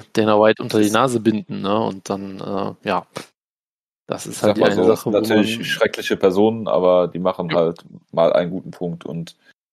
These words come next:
Speaker 1: Genau.
Speaker 2: ja, ich, ich,
Speaker 1: Das ist
Speaker 2: mich
Speaker 1: dieser,
Speaker 2: belustigt,
Speaker 1: dieser,
Speaker 2: mich, mich,
Speaker 1: äh,
Speaker 2: mich belustigt
Speaker 1: das
Speaker 2: das
Speaker 1: ist
Speaker 2: ein
Speaker 1: wieder,
Speaker 2: wenig.
Speaker 1: das ist wieder dieser schöne The Onion-Artikel. Irgendwie war es Heartbreaking, the worst man you know just
Speaker 2: Ja.
Speaker 1: made a great point oder so.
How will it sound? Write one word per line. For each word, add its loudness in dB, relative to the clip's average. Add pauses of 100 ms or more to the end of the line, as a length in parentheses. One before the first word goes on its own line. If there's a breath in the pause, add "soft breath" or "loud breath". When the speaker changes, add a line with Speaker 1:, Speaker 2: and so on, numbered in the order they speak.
(120)
Speaker 1:
Genau. -2
Speaker 2:
ja, -20 (500)
ich, -16
ich, -10
Speaker 1:
Das -4
ist -8
Speaker 2:
mich -10
Speaker 1:
dieser, 4
Speaker 2:
belustigt, 2
Speaker 1:
dieser, 0
Speaker 2:
mich, 2
mich, 4
Speaker 1:
äh, -4 (1000)
Speaker 2:
mich -14
belustigt -2
Speaker 1:
das -2
Speaker 2:
das -
Speaker 1:
ist -6
Speaker 2:
ein 0
Speaker 1:
wieder, 4
Speaker 2:
wenig. -6
Speaker 1:
das -14
ist -8
wieder 4
dieser 2
schöne -6
The -4
Onion-Artikel. -6
Irgendwie -10
war 4
es -4
Heartbreaking, 0
the 0
worst 0
man -2
you -6
know -2
just -6
Speaker 2:
Ja. 6
Speaker 1:
made -2
a -2
great 0
point -6
oder 2
so. -2